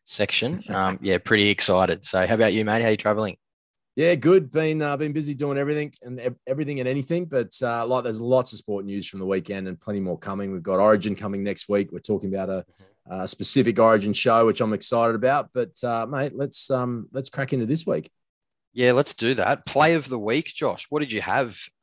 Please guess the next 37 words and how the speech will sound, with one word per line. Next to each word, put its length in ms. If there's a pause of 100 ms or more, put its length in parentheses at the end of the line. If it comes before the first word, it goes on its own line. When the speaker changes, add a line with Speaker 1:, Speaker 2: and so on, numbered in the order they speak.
(640)
Speaker 2:
So, 280
mate, 200
I 320
have 260
gone 560 (140)
to 260
the 80
cycling. 600
I 40
don't 60
know 60
if 60
any, 260 (120)
got 140
any 80
cycling 500
fans 360
out 180
there, 160
but 180
plenty 200
of 100
my 180
mates 320
are 40
mammals, 640
and, 320
uh, 200
they 100
don't 140
mind 240
riding 280
Speaker 1:
<laughs> 20
Speaker 2:
the 60
bike 360
in 160
Lycra. 600